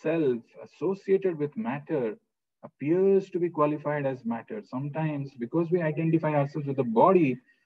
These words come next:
we think all the pains, the miseries, the praises, the happiness, the sorrow, the, all these things are related to my soul. I'm so affected. So the self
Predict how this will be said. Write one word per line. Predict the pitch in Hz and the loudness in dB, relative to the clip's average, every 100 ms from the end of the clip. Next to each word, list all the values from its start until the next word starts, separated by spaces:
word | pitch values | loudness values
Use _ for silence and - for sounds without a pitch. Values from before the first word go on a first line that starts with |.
| _ | _
we | 156 | 0
think | 147 175 156 | 0 2 4
all | 160 190 196 196 | 6 6 6 4
the | 180 | 4
pains, | 165 170 175 175 160 151 143 | 2 0 0 0 2 0 -2
the | - | -2
miseries, | 135 165 175 180 175 165 156 135 | 0 2 4 4 2 0 0 0
the | 135 | -2
praises, | 131 160 180 165 175 170 160 127 | 0 2 2 2 2 2 0 -2
the | 120 139 131 131 _ _ _ _ | 2 2 2 -2 _ _ _ _
happiness, | 202 165 196 185 170 156 | 0 4 2 2 0 0
the | 123 127 | -2 0
sorrow, | 147 175 175 175 165 | 2 4 4 4 2
the, | 139 135 127 117 123 _ _ _ _ | 2 2 2 -2 -6 _ _ _ _
all | 185 226 | 0 4
these | 226 214 | 6 4
things | - 175 160 - | 2 -2 -2 -4
are | 175 | -4
related | 156 170 185 190 | 0 0 0 -2
to | 180 | -2
my | 180 | -6
soul. | 170 196 208 170 | -6 -4 -2 -2
I'm | 160 | -4
so | 147 - 208 214 | -8 -8 -4 -4
affected. | - 196 - 208 175 135 _ _ _ _ _ _ _ _ _ _ _ _ _ _ _ _ _ _ | -4 -6 -4 -4 -4 -6 _ _ _ _ _ _ _ _ _ _ _ _ _ _ _ _ _ _
So | 151 | 4
the | 165 | 4
self | - 170 240 247 | 4 6 6 4